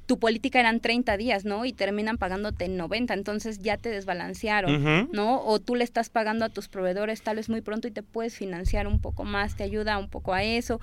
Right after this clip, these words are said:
Speaker 1: Te digo, te ayuda también a, a saber qué producto es el que puede, estás vendiendo mejor, cuánto le estás, este, metiendo a eso pa-, para estarlo vendiendo. Y, este, también para saber si tuvieras inventario, ¿no? De cuánto es la rotación, porque de repente puedes llegar a comprar mucho y si son perecederos,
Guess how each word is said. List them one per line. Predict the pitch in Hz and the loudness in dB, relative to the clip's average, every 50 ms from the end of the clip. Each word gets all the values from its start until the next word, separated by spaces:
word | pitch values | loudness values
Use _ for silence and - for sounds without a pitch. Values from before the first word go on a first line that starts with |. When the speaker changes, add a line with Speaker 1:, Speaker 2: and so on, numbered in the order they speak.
| - - - - - - | -6 -12 -16 -16 -14 -10
Speaker 1:
Te | - 196 | -6 -4
digo, | 226 220 | -2 2
te | 208 233 | 4 6
ayuda | 220 220 233 | 6 6 6
también | - 226 220 220 220 233 233 | 4 4 4 4 6 6 6
a, | 226 | 6
a | - 214 214 | 6 6 4
saber | - - 208 208 220 226 - | 4 4 4 4 4 2 0
qué | - - 269 | 0 2 2
producto | 269 - 233 226 220 233 233 - - 240 | 2 2 0 -2 -2 -4 -4 -2 -2 -2
es | 233 - | -2 -2
el | 233 208 190 | -4 -6 -6
que | - 175 | -8 -10
puede, | 180 - 214 220 208 180 - | -6 -4 -2 -2 -2 -2 -2
estás | 214 - 233 226 214 | -2 -2 -2 -2 0
vendiendo | 226 226 220 214 214 208 220 214 214 | -2 -2 -4 -2 -2 -4 -4 -4 -4
mejor, | 202 180 180 - - 214 214 226 240 - | -4 -6 -4 -2 -2 0 0 -2 -2 -2
cuánto | - 226 226 240 - 247 233 | 0 0 0 0 0 -2 -2
le | 202 196 | -2 -4
estás, | 202 - - 208 196 214 208 - - | -6 -4 -2 -2 -2 -2 -4 -6 -10
este, | - 196 175 165 175 - - - 185 175 - - - | -8 -6 -6 -6 -6 -8 -8 -6 -6 -4 -4 -4 -4
metiendo | 208 202 190 - - 104 101 240 262 247 220 | -4 -4 -4 -4 -4 -4 -2 -2 -2 -2 -2
a | 202 196 | -2 -4
eso | 214 - 240 220 | -4 -6 -6 -4
pa-, | - - - - | -2 -2 -2 -2
para | - - 196 190 | -2 -4 -4 -4
estarlo | 190 - - 202 196 220 208 | -6 -4 -4 -4 -4 -4 -6
vendiendo. | 202 - 180 196 196 208 214 226 233 233 254 359 - - - - - - - - - - - - _ - | -6 -6 -8 -6 -4 -4 -2 -2 -2 -2 -2 -4 -6 -12 -20 -20 -20 -20 -20 -20 -20 -20 -20 -20 _ 4
Y, | - 294 311 330 370 349 147 - - | 6 6 6 6 4 0 -2 2 4
este, | 233 220 208 202 202 - - - - 208 196 190 190 196 185 180 - - | 6 6 6 6 4 0 -2 0 2 2 4 4 2 2 0 -2 -2 0
también | 240 220 220 220 226 | 2 2 2 2 2
para | - 240 214 208 | 2 2 2 2
saber | 214 - 190 196 208 | 2 0 0 0 0
si | - 240 214 | -2 -4 -4
tuvieras | - 208 202 208 202 208 208 - | -4 -2 0 0 0 -2 -4 -6
inventario, | 208 196 185 - - 202 202 196 185 180 170 | -6 -6 -6 -8 -4 0 2 2 2 2 0
¿no? | 175 185 208 226 | 0 -2 -2 -2
De | 220 196 | -2 -4
cuánto | - - 208 208 - 220 | -2 -2 -4 -2 -2 -4
es | 220 240 | -4 -2
la | 214 190 | -2 -2
rotación, | 185 175 180 - - - - - 214 202 202 208 208 | -2 -4 -4 -6 -6 -6 -4 -4 -2 -2 -2 -2 -4
porque | - 185 - 208 175 - - | -6 -6 -4 -4 -4 -4 -4
de | 185 196 | -2 -2
repente | - 190 - 214 220 220 | -2 -2 -2 -4 -6 -4
puedes | - 233 226 226 | -2 -2 -2 0
llegar | 214 208 208 214 214 | 0 0 2 2 2
a | 220 | 2
comprar | 220 - 202 208 208 220 | 0 -2 -2 -2 0 0
mucho | 214 220 214 - | -2 -2 -4 -4
y | 262 220 | -6 -6
si | - - | -8 -8
son | - 220 214 214 | -6 -6 -6 -4
perecederos, | - - 208 185 190 - 180 185 196 196 220 254 339 - | -4 -4 -4 -4 -6 -6 -6 -4 -4 -4 -4 -4 -8 -10